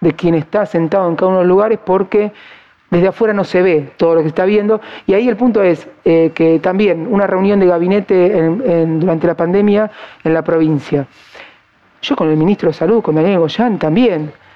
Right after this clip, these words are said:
Eh, no, ¿cómo que querés, eh, restringir la circulación? Tiene que funcionar esa actividad. Y él me dice, no, pero tenemos que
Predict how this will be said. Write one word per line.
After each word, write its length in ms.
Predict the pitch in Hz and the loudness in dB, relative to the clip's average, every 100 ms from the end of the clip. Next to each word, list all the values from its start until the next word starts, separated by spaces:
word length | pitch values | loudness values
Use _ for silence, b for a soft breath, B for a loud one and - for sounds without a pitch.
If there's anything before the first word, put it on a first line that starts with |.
| b b - | b b 0
Eh, 320 | 165 160 160 | 2 4 2
no, 320 | 254 311 247 - | 2 0 -2 -2
¿cómo 220 | 277 226 | -2 -2
que 80 | 202 | 0
querés, 320 | 220 220 - | 0 -2 -2
eh, 480 | - 170 170 165 170 | 0 4 4 4 2
restringir 440 | 180 - 180 247 | 0 -2 0 0
la 40 | 214 | 0
circulación? 720 | 185 - 170 - 277 254 214 | -2 0 -2 0 0 0 0
Tiene 160 | 233 | 0
que 80 | 214 | 2
funcionar 320 | 175 175 208 | 0 0 0
esa 140 | 202 190 | 0 -2
actividad. 340 | 185 202 233 | 0 0 0
Y 140 | 208 196 | 0 0
él 60 | |
me 80 | 190 | -2
dice, 140 | 180 | -2
no, 240 | 220 285 226 | 0 0 0
pero 140 | 170 | 0
tenemos 220 | 202 220 | 0 0
que 260 | 214 190 | 0 -2